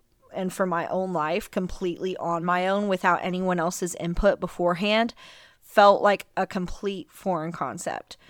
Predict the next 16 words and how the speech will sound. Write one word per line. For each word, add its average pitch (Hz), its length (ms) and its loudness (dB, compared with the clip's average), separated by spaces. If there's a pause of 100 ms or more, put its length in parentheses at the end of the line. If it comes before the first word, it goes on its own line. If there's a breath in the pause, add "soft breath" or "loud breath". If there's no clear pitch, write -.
(560 soft breath)
I 214 80 4
had 240 260 8
the 311 120 6
understanding 208 760 2
that 254 140 8
I 262 100 8
was 269 160 4
supposed 277 460 2
to 285 80 -2
be 269 100 -2
choosing 262 460 0
for 269 160 -2
myself 262 560 2 (100)
at - 220 0
this 262 180 0
point, 269 400 0